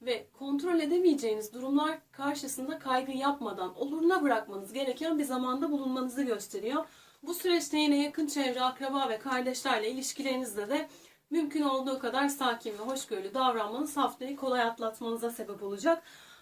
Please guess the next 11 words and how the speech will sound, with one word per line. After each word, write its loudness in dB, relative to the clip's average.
Haftanın 4
son 6
günü 2
harika 2
bir 4
dolunay 4
gerçekleşecek 0
Aslan 2
Burcu'nda. -2
Bu 0
dolunay, 6